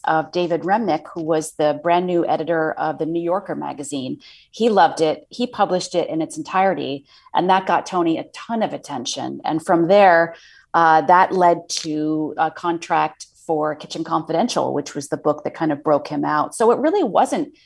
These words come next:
it wasn't a seamless process. This piece kind of bounced around a little bit. It was something that he had been working on for years, and it was really just a series of, of, um, of good luck, of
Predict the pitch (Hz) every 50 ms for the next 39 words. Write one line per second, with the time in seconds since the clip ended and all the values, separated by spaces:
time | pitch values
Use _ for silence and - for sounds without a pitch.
0 | _ _ _ _ _ _ - 202 190 226 254 - 311 254 196 - - - 170 160
1 | 151 147 147 - - - 156 147 143 - - 143 147 - - 165 - - _ -
2 | 226 220 - - 190 165 151 143 160 160 160 151 151 - - 156 147 180 196 214
3 | 214 208 208 185 196 196 202 190 196 190 190 190 185 156 131 123 147 156 151 -
4 | 190 180 165 175 160 156 143 147 156 170 165 151 - 143 147 147 160 160 165 -
5 | 165 160 147 147 143 143 - 147 139 151 175 202 208 202 196 190 190 185 - -
6 | 165 165 139 170 185 185 202 220 220 226 220 214 190 - - 190 - - - 180
7 | 175 190 196 196 185 - 180 165 160 156 - - _ _ _ _ _ _ _ _
8 | _ _ _ - 165 160 156 139 - 160 165 160 156 156 156 151 143 143 - -
9 | _ _ _ _ 180 151 - - 180 180 151 156 160 160 165 170 - - - -
10 | 160 156 -